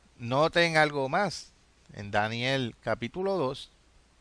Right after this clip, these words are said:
Daniel capítulo dos, vamos a leer el versículo treinta y cinco. "Entonces fueron desmenuzados también el hierro,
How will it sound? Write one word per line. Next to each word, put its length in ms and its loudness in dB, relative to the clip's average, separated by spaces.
Daniel 520 4
capítulo 480 -4
dos, 340 -4
vamos 220 -8
a 60 -4
leer 220 -2
el 80 -2
versículo 460 -8
treinta 420 -8
y 60 -10
cinco. 500 -8
"Entonces 840 6
fueron 360 4
desmenuzados 760 2
también 440 -2
el 160 0
hierro, 360 -2